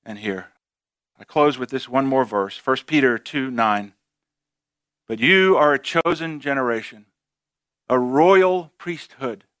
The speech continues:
a holy nation, his own special people, that you may proclaim the praises of him who called you out of darkness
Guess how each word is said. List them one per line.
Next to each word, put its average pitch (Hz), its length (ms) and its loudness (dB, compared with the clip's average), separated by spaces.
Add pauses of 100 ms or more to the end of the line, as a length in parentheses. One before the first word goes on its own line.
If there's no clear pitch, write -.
(600)
a 127 120 2
holy 202 540 2
nation, 170 600 -2 (800)
his 143 160 0
own 220 360 4
special 196 520 0
people, 156 560 -4 (260)
that 160 140 4
you 196 160 0
may 208 160 4
proclaim 226 800 2 (240)
the 170 100 0
praises 226 680 2
of 202 180 2
him 180 340 2 (200)
who 156 100 -16
called 208 500 6
you 202 220 -6
out 170 240 4
of 151 160 0
darkness 165 520 2